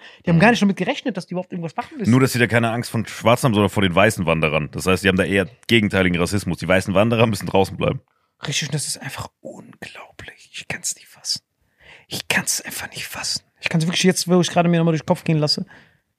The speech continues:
Speaker 1: Es ist unglaublich, dass wenn der die Kugel gefangen hätte, das wär's gewesen, Alter. Wir hätten den,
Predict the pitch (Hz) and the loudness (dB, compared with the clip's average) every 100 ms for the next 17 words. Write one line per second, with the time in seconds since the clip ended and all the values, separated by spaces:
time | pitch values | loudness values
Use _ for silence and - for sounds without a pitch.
0 | _ _ _ - 151 147 - 214 208 185 | _ _ _ -6 -4 -2 4 6 6 6
1 | 190 170 151 - 151 160 156 175 170 - | 4 2 -4 -2 0 2 4 2 2 0
2 | 185 170 151 175 165 151 147 165 165 _ | 2 2 0 2 4 2 2 -2 -2 _
3 | _ _ _ _ _ _ _ _ _ - | _ _ _ _ _ _ _ _ _ 0
4 | 151 175 151 160 202 269 180 151 147 - | 0 2 0 0 -2 -2 -6 -14 -16 -18
5 | - - - 160 | -16 -16 -10 -10